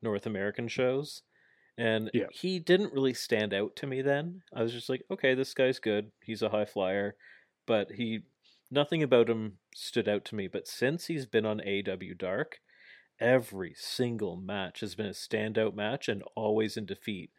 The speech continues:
Speaker 1: This has been for over a month now. And they're, they keep putting him against bigger and bigger talents. And he keeps
Speaker 2: Mm-hmm.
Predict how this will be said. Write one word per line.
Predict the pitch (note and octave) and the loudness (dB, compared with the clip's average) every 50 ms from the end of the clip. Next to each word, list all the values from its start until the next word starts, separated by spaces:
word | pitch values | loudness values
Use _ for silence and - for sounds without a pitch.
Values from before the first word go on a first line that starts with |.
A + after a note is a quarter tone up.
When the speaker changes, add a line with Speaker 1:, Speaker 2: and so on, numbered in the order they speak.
| - - - - _ - | -20 -20 -20 -20 _ -10
Speaker 1:
This | A2+ G2 | -8 -8
has | - A2 | -8 -2
been | G2 B2 A2+ | 0 0 0
for | A2+ - A2 - - | 2 0 -2 -2 0
over | A2 A2 G#2+ G#2 A2 A#2 | 0 0 2 2 4 4
a | A2+ G#2 | 4 4
month | G2+ G2+ G2+ G2+ - - | 2 -2 -6 -8 -8 -8
now. | G#2+ F#2+ F2+ F2+ F#2 F#2 - - - - - _ _ | -8 -8 -8 -8 -10 -14 -18 -20 -20 -20 -20 _ _
And | A2 A2+ G#2 G2+ G2+ G2 - - | -2 -2 -2 -2 -6 -10 -6 -2
they're, | A#2 A2 A2 - - _ _ - | 0 0 0 0 -6 _ _ -4
they | B2 | -4
keep | A2+ - - - D3+ - - | -4 -2 -2 -4 -4 -4 -2
putting | - B2+ A#2 A2 A2+ | 0 2 2 4 2
him | A2+ A2+ A2+ | 2 0 0
against | G#2+ - A2 G#2 F#2+ - - G2+ F2 | -2 -2 -4 -6 -6 -8 -14 -10 -6
bigger | - G2+ G2 G#2 A2 A2 A2+ A2+ - - _ | -4 -2 0 2 2 2 0 -2 -6 -10 _
and | - G#2 G2+ | -10 -8 -4
bigger | F2+ A2 G2+ G2+ G2+ F#2+ | -2 -2 0 0 -4 -4
talents. | - - G2 G2 G2+ A2 C3+ - - - - - - - - _ _ _ _ _ - - - - _ _ - | -4 -4 -4 -4 -4 -4 -6 -8 -10 -12 -12 -12 -12 -12 -14 _ _ _ _ _ -20 -20 -20 -20 _ _ -4
And | A2+ G#2+ | -4 -4
he | F#2+ F#2+ G2 | -4 -4 -6
keeps | - A2+ A#2 C3+ A#2+ A2 | -8 -4 -4 -2 -2 -2
Speaker 2:
Mm-hmm. | A#2 G2+ | -4 -6